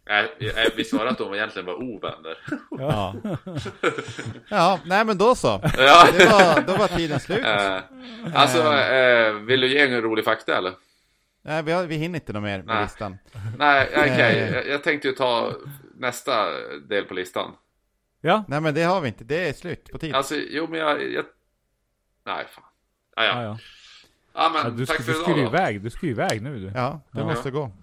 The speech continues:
Speaker 1: Mm.
Speaker 2: Ja,
Speaker 3: Hörni.
Speaker 2: tack för det. Alltså, det är så roligt att sitta och prata med er så här.
Speaker 3: Ja.
Speaker 2: Alltså, så är det.
Speaker 1: Ja.
Speaker 3: Tack för idag.
Speaker 2: Ja.
Speaker 1: Och, och kul att ni som lyssnar, vi, vi, vi, vi, vi, vi älskar det.
Speaker 3: Ja,
Speaker 2: Mm.
Speaker 3: kom ihåg att kolla in vårt, eh, Instagramkonto,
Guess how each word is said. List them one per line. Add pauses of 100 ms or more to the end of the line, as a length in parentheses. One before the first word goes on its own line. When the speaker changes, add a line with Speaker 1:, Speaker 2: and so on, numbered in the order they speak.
(600)
Speaker 1:
Mm. (420)
Speaker 2:
Ja,
Speaker 3:
Hörni.
Speaker 2:
tack
för
det.
Alltså,
det
är
så
roligt
att
sitta
och
prata
med
er
så
här. (160)
Speaker 3:
Ja. (360)
Speaker 2:
Alltså, (320)
så
är
det. (340)
Speaker 1:
Ja.
Speaker 3:
Tack
för
idag.
Speaker 2:
Ja.
Speaker 1:
Och,
och
kul
att (100)
ni
som
lyssnar,
vi,
vi,
vi,
vi,
vi,
vi
älskar
det. (880)
Speaker 3:
Ja,
Speaker 2:
Mm.
Speaker 3:
kom
ihåg
att
kolla
in
vårt,
eh,
Instagramkonto,